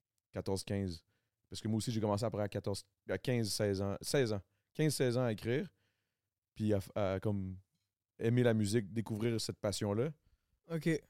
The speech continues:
Speaker 1: Mais moi, ça a été direct l'écriture, là. C'est, c'était comme, ça m'a, ça m-, ça m'aidait. Mais yo, big, je connaissais rien du tout, là.
Speaker 2: Ah ouais ?
Speaker 1: Puis à un autre niveau.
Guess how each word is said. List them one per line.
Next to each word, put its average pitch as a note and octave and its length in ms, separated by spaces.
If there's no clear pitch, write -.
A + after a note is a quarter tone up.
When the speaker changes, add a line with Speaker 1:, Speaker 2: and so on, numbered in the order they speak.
Speaker 1:
Mais G#2 140
moi, D#3+ 120
ça D3+ 80
a C3+ 40
été B2 100
direct C3 340
l'écriture, G#2 380
là. E2 80
C'est, - 140
c'était F2 160
comme, E2+ 420
ça E2+ 100
m'a, F2 160
ça - 120
m-, F2 100
ça F#2 100
m'aidait. F#2 380
Mais D#2+ 100
yo, E2 120
big, D2 300
je - 120
connaissais D#2+ 460
rien F#2 280
du F2+ 140
tout, G#2+ 140
là. A#2 100
Speaker 2:
Ah E3+ 160
ouais ? F3 280
Speaker 1:
Puis A2+ 100
à - 100
un A#2+ 280
autre D3 320
niveau. A2 340